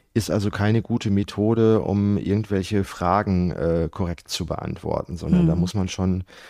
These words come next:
Speaker 1: bisschen genauer dann reingucken. Äh, und das ist dann auch ein Wettrennen, ne? Also wenn dann die Suchmaschine dann wieder den, den Müll etwas besser rausfiltern kann, dann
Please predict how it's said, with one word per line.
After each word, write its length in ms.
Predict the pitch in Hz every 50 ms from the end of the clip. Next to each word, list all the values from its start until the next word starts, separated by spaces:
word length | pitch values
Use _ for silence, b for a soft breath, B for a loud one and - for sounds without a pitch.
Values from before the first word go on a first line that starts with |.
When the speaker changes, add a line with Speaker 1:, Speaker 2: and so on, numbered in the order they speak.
| B B B
Speaker 1:
bisschen 280 | - 101 - - 101 90
genauer 360 | 92 87 85 87 95 101 101
dann 160 | 90 90 85
reingucken. 680 | 85 80 85 85 90 95 - - 107 - - 110 110 104 B B B B B B B B B _
Äh, 140 | - 95 95
und 180 | 76 85 101
das 120 | 110 101 -
ist 160 | 92 - -
dann 120 | 120 110
auch 140 | 82 78 104
ein 120 | 120 110 127
Wettrennen, 480 | 139 - - - 87 78 80 80 76 -
ne? 200 | - 85 101 -
Also 300 | - - 82 95 101 101
wenn 140 | 95 101 98
dann 140 | 104 101 101
die 100 | 98 101
Suchmaschine 580 | 95 107 117 127 131 123 - - 123 120 123 117
dann 220 | - 107 107 101
wieder 280 | 107 107 117 107 104 104
den, 360 | 101 101 95 98 101 101 95
den 180 | 98 92 98
Müll 240 | 98 104 110 120 123
etwas 320 | 80 - - - 98 90 -
besser 320 | - 101 - - 135 131
rausfiltern 720 | 120 104 101 113 127 - - - 127 127 - - 123 123
kann, 320 | 120 - 131 127 131 139 131
dann 320 | - 98 95 104 104 104